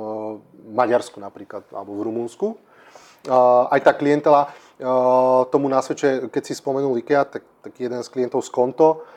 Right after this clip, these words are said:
e, tak, e, tiež napríklad od nás nedopytoval nejako, že v rámci Slovenska, že, že by som povedal exportnú nejakú, ne-, nejakú analýzu toho, že ako by sa darilo prevádzke, teraz poviem príklad v Malackách,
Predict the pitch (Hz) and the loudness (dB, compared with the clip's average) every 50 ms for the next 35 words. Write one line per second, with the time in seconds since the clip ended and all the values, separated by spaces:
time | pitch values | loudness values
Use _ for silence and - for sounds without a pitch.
0 | - - _ - 123 120 123 123 127 127 127 127 127 - - 135 131 - - _ | -20 -20 _ -8 -4 0 2 4 6 6 6 6 4 4 2 2 2 0 -4 _
1 | - 131 127 127 123 123 123 123 123 123 123 123 120 120 123 123 123 120 120 - | -2 2 4 4 6 6 6 6 6 6 4 4 2 2 0 0 -2 -4 -6 -10
2 | - _ _ _ _ _ _ - - _ - 160 156 131 143 139 - 143 151 123 | -18 _ _ _ _ _ _ -20 -20 _ 2 2 4 4 2 2 2 0 0 0
3 | 131 131 135 120 110 127 131 139 139 - 147 - - 139 131 131 131 131 127 123 | 2 2 2 2 2 4 4 4 2 2 0 0 2 4 4 4 4 2 0 0
4 | - 131 117 123 120 147 208 220 - - - - 127 123 123 123 - - 135 117 | 0 -2 0 2 2 2 2 2 0 -6 -4 -2 0 0 0 0 0 -2 0 0
5 | 123 117 117 113 120 110 107 120 113 117 120 - - 127 113 135 123 139 - - | 0 0 -2 -4 -8 -6 -6 -6 -6 -6 -8 -8 -8 -6 0 2 2 2 0 -2
6 | 127 - - - - 135 254 - - 127 123 123 120 123 120 - 131 123 131 127 | -8 -12 -10 -2 0 0 0 0 -4 -4 -2 -2 -2 -2 -4 -4 -6 -6 -4 -4
7 | 127 127 - - 127 127 131 127 131 127 120 120 127 - - 127 131 127 117 127 | -4 -6 -4 -6 -4 -2 -2 -2 -2 -2 -4 -6 -6 -4 -2 0 0 0 0 0
8 | 120 - - - - - - - - 131 - - 123 120 127 - 139 120 127 127 | -2 -2 -6 -14 -20 -20 -12 -6 -6 -2 -2 -2 -2 -2 -2 -2 0 2 4 4
9 | 127 131 127 127 131 127 127 127 127 - - - 127 - 127 120 - - - 127 | 4 4 4 2 2 4 4 4 2 0 -2 -4 -4 -2 -2 -2 -2 -4 -6 -8
10 | 123 120 - 127 123 - 117 104 107 117 117 123 127 123 - - 165 165 170 180 | -8 -8 -8 -8 -6 -6 -6 -2 0 2 2 2 2 0 0 2 2 2 2 2
11 | 175 | -2